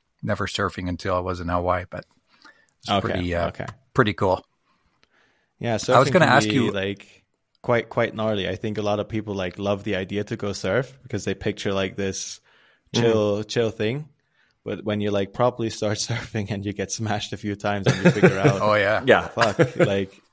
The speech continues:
Speaker 2: with one hundred, I don't know, ninety-five heart rate, you're paddling against the waves and then get smashed. And then you're like, yeah, it really, it really, yeah, humbles you. <laughs>
Speaker 1: Yeah, we learned the hard way that, uh,
Speaker 3: <laughs> Yeah.
Speaker 1: there's some corral pretty close,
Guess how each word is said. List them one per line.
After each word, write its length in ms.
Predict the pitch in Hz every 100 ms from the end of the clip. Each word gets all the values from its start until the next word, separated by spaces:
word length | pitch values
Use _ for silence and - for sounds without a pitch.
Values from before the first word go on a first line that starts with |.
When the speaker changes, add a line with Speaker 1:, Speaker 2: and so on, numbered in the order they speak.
| -
Speaker 2:
with 260 | 107 107
one 160 | 107 113
hundred, 380 | 117 110 107 107 - _
I 120 | 107 107
don't 120 | 104
know, 120 | 104
ninety-five 540 | 107 107 110 120 110 110
heart 240 | 117 120
rate, 200 | 107 101
you're 80 | 107
paddling 360 | - 110 107 104
against 300 | 104 107 -
the 80 |
waves 280 | 104 110 104
and 120 | 104
then 120 | 101 98
get 180 | 101
smashed. 460 | - 110 110 101 -
And 120 | 101
then 100 | 98
you're 100 | 98
like, 280 | 98 95 - _ -
yeah, 240 | 95 95 _ _ _ _ _ _
it 100 | 104
really, 440 | 123 123 117 110 -
it 80 | 113
really, 460 | 120 120 117 110 104 _ _ _ _ _
yeah, 160 | 107 101
humbles 420 | 127 120 110 95
you. 160 | 101 110
<laughs> 40 | - - - - - - 131 - 135 151 135 -
Speaker 1:
Yeah, 320 | 113 117 127
we 120 | 120
learned 220 | 127 131
the 60 | 113
hard 260 | 120 131 113
way 120 | 107
that, 240 | 101 -
uh, 180 | 98 90
Speaker 3:
<laughs> 0 |
Yeah. 280 | 131 131 -
Speaker 1:
there's 240 | 107 98 -
some 280 | 113 107 -
corral 440 | - 113 104 110 110
pretty 320 | - 120 110
close, 560 | - 107 101 98 -